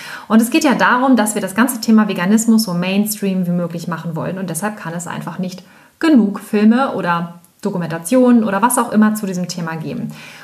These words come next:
Und was uns ganz besonders wichtig ist, und das ist auch eigentlich die Kernessenz jetzt aus dieser Podcast-Folge, auf die wir gerne kommen möchten, das ist nämlich das Thema,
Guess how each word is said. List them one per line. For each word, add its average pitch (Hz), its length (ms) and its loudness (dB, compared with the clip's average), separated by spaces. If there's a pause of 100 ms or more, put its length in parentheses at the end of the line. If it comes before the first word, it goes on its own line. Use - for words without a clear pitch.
(140)
Und 269 360 2
was 196 140 -2
uns 262 220 0
ganz 294 240 0
besonders 220 420 4
wichtig 196 320 -2
ist, - 140 -6
und 175 140 -4
das 180 160 -4
ist - 180 -6
auch - 160 -6
eigentlich 170 300 -4
die 180 340 -6
Kernessenz 220 640 2
jetzt - 160 -6
aus - 160 -10
dieser 196 200 -2
Podcast-Folge, 180 1080 -2
auf - 140 -14
die 185 140 -2
wir 180 80 -4
gerne 170 260 -4
kommen 208 300 4
möchten, 170 360 -2 (460)
das 214 160 2
ist 226 120 -2
nämlich 220 200 6
das 214 180 -4
Thema, 202 440 0